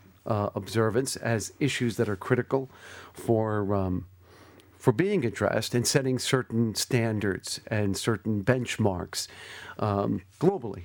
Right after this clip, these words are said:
internationally. W-, how do you see the challenges when you begin to go beyond the framework of, let's say, North America.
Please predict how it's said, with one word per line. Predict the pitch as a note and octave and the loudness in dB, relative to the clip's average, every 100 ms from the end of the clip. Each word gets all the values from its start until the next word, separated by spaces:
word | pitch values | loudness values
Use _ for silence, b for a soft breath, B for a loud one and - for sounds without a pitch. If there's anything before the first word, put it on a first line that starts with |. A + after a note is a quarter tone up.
| - | -4
internationally. | B2+ C3 A#2 G#2 F#2+ - D#2 G#1 G#1+ - _ _ _ - _ _ _ _ _ B B B B B B B B B _ _ _ _ - _ _ _ - | 0 2 0 0 -2 -4 -8 -10 -14 -18 _ _ _ -20 _ _ _ _ _ B B B B B B B B B _ _ _ _ -20 _ _ _ -4
W-, | B2 | -2
how | A#2+ - F3+ G3+ | 0 2 2 2
do | F3 | 0
you | F3+ E3 D#3 D3+ C#3+ C3+ - _ _ _ _ _ | 0 2 2 2 0 -2 -6 _ _ _ _ _
see | - - - D3+ C#3+ C3 A#2+ A2+ - | -8 -4 2 2 4 2 2 0 -4
the | A#2+ | -4
challenges | G#2+ - A#2 A2+ A2 G2 G2 F2+ | -2 2 2 4 0 0 0 0
when | G#2+ G2+ | 0 0
you | A2 | 2
begin | G#2+ G#2 A#2+ | 2 2 0
to | A#2+ | 0
go | A#2 A#2 A2 | 0 2 0
beyond | G2+ G#2+ G#2+ A#2 B2 G#2+ G2 F#2 F#2+ - b b b b b b b b _ _ _ - | -2 0 2 2 0 -2 -2 -4 -6 -16 b b b b b b b b _ _ _ -4
the | A#2+ | -4
framework | - B2 A#2+ B2 - | 2 2 2 -2 -2
of, | G#2+ | 0
let's | A#2 - | 0 2
say, | B2 A2+ A2+ - - | 0 2 0 -2 0
North | A#2+ G#2+ | 0 2
America. | A#2 A2+ G2 F2 - | 0 0 0 -4 -6